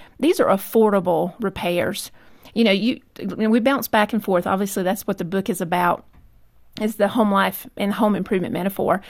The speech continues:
So we bounce back and forth from relationship to the metaphor of home improvement. But these are affordable fixes. You know, this is not,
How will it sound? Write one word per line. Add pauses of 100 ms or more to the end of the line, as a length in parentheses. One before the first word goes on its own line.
(200)
So
we
bounce
back
and
forth
from
relationship
to (100)
the
metaphor
of
home
improvement. (540)
But (100)
these
are
affordable
fixes.
You
know,
this
is
not,